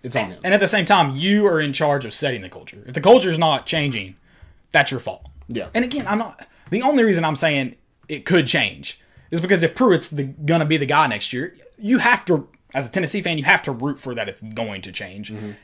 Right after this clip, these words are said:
Speaker 2: And culture is something that can be flipped. It is very, very hard to do. And that's why, again, I'm saying I think it's time to move on.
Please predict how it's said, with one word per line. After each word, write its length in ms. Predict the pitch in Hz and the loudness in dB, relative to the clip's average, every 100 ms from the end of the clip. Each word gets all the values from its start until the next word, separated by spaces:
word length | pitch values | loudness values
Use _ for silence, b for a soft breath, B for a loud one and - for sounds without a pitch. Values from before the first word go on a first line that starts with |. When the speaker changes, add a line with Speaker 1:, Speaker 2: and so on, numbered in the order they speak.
| - | -2
Speaker 2:
And 180 | 202 202 | -2 6
culture 340 | 247 233 208 | 6 6 0
is 200 | 185 175 | 2 2
something 340 | 175 147 151 143 | 0 -2 -2 -2
that 240 | 123 - _ _ _ _ _ _ _ _ _ _ _ - | -4 -6 _ _ _ _ _ _ _ _ _ _ _ -14
can 520 | - - 240 294 226 | -6 4 8 10 8
be 120 | 147 | 6
flipped. 380 | 107 120 117 117 | -2 -4 -6 0
It 80 | 254 | 2
is 140 | 180 117 | 2 2
very, 340 | 127 175 143 | 6 6 6
very 240 | 135 104 | 2 0
hard 380 | - 170 226 165 | -2 6 8 8
to 100 | 131 | 0
do. 280 | 101 85 85 b b b - | -6 -6 -10 b b b -6
And 120 | 151 | 4
that's 180 | 170 165 | 4 6
why, 180 | 151 139 | 4 4
again, 240 | 139 165 | 2 0
I'm 120 | 113 | -2
saying 320 | 107 185 160 117 | -4 -2 -2 -4
I 80 | |
think 280 | 101 117 117 | -6 -8 -8
it's 140 | 107 - | -10 -6
time 240 | 123 117 | -4 -2
to 120 | 120 | -2
move 220 | 117 110 | -4 0
on. 440 | 127 165 107 101 | 4 4 4 -6